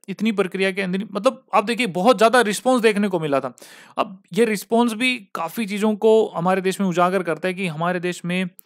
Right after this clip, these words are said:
लोगों के लिए पर्याप्त रोजगार नहीं है। अगर रोजगार है, तो उनको वो सैलरी नहीं मिलती है उतनी। अब यहाँ पर देखेंगे कि इनको सैलरी कितनी मिल रही है, उसको भी हम, मैं बताऊँगा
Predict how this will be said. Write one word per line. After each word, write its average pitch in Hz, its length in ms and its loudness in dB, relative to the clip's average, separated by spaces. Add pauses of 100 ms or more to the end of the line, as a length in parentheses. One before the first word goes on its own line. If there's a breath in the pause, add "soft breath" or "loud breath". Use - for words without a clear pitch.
(420 loud breath)
लोगों 180 340 6
के 190 140 -2
लिए 190 120 2
पर्याप्त 180 380 4
रोजगार 165 420 2
नहीं 170 180 -2
है। 170 180 -6
अगर 180 180 0
रोजगार 185 480 2
है, 180 120 0
तो 190 120 -4
उनको 190 480 0
वो 196 160 2
सैलरी 185 440 -2
नहीं 196 220 4
मिलती 190 380 -2
है 185 180 2
उतनी। 180 340 -2 (280 loud breath)
अब 185 220 0
यहाँ 208 120 4
पर 226 100 0
देखेंगे 226 400 -2
कि 247 120 -8
इनको 202 320 -2
सैलरी 214 420 0
कितनी 202 260 -4
मिल 160 140 -2
रही 147 120 -4
है, 143 60 -2
उसको 160 260 -4
भी 208 100 -2
हम, 202 80 0
मैं 190 180 0
बताऊँगा 160 360 -4